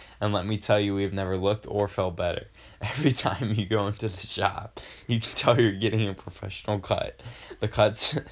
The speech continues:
<laughs> also get better <laughs> each time you go, because D's is always upgrading their equipment, so they can give you the best haircut possible. You can find D's Home Cuts on Twitter at Dom's Home Cuts.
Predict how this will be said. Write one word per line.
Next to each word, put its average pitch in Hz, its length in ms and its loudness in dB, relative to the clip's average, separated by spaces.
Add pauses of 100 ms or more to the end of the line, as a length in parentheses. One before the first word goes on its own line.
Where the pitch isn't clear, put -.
(140)
<laughs> - 320 -14
also 120 320 2
get 117 420 2 (120)
better - 400 -2 (160)
<laughs> - 180 -12
each - 420 -2
time 143 240 8
you 131 160 2
go, - 320 0 (360)
because 120 280 4
D's 110 280 4
is 107 160 0
always 98 240 4
upgrading 90 480 0
their 82 160 -6
equipment, 78 480 -2 (400)
so 113 240 2
they 107 160 4
can 104 180 -2
give 98 160 0
you 92 80 -4
the 90 100 -4
best 90 300 2
haircut 85 320 -2
possible. 82 560 -6 (320)
You 110 140 0
can 110 160 2
find 110 400 2
D's 110 240 2
Home 98 240 -2
Cuts 98 260 0
on 95 220 -4
Twitter 98 480 0
at 95 340 -2
Dom's 95 360 -2
Home 95 200 -2
Cuts. 92 380 -6